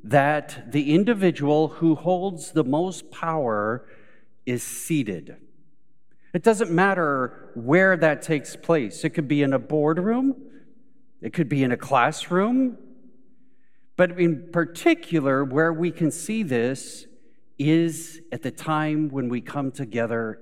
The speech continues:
and eat. In our opening song, it says, "Come to the b-, banquet, all are welcome."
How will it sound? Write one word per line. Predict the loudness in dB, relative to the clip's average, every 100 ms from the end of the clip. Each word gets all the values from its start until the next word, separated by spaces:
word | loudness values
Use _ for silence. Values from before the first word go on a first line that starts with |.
| -10
and | -8 -10 -14
eat. | -14 -16 -20 -20 -20 -20 -20 -20 -20 -20 -20 -20 -20 -20 -20 -20 -10 0
In |
our | 2 4
opening | 2 2 0
song, | 2 2 2 2 0
it | -2
says, | 0 0 -2
"Come | 0 2 2
to | 0 -2
the | -2
b-, | -2 -4 -4 -2
banquet, | 0 2 0 -4 -6 -8 -20 -20 -20 -6
all | 2 4 4 2 0
are | 0 2
welcome." | 2 2 0 0 -8 -8